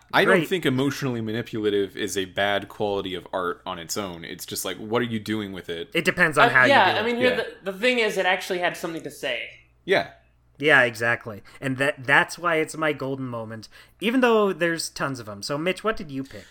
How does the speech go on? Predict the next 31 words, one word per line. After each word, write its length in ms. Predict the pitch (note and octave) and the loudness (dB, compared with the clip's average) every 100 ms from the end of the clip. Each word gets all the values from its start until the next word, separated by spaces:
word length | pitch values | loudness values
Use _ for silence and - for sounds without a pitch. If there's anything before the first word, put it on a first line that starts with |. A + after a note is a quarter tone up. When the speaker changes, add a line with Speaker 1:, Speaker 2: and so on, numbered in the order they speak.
| _ | _
Speaker 1:
So 180 | - E3+ | -4 2
I'm 160 | F3 G3 | 4 2
gonna 160 | B3+ | 0
take 160 | A3 F#3+ | 0 -2
a 60 | F3+ | 0
page 200 | F3 D#3 | 0 2
out 100 | D3+ | 2
of 40 | |
your 100 | C3 | 0
book 260 | B2+ C3 C3 | 2 0 0
and 160 | C3 A#2 | -4 0
do 160 | C3 | 2
a 60 | B2 | 2
different 360 | G#2 B2+ C3 | 0 -2 -4
thing 220 | - A#2+ A2 | -2 -2 -2
than 160 | A2 | -2
what 100 | G#2 | 0
I 60 | G2+ | 2
originally 440 | G2+ G2+ G#2 G2 | 2 -2 -4 -6
wrote 200 | F#2 F2+ | -6 -6
down. 340 | F#2 F2+ G2 A#2+ _ _ _ _ _ _ _ _ | -6 -6 -8 -12 _ _ _ _ _ _ _ _
Speaker 2:
Ooh. 140 | C#3+ G#3+ | -6 -2
Speaker 1:
'Cause 140 | A3+ | 2
I, 160 | C#3 C3+ | 2 4
I 100 | C3+ | 2
r-, 140 | B2 C#3 A#2+ A#2+ | 0 -4 -12 -6
originally 560 | C#3 C3 D#3+ A#3+ G#3 F#3+ | -2 2 2 2 2 2
wrote 280 | C#3+ C#3+ - | 4 2 2
down 360 | C3+ C3+ B2 | 0 0 -2
the 80 | A2 | -6
dream. 540 | F#2+ G2+ G2+ E2+ D2+ | -10 -8 -8 -8 -12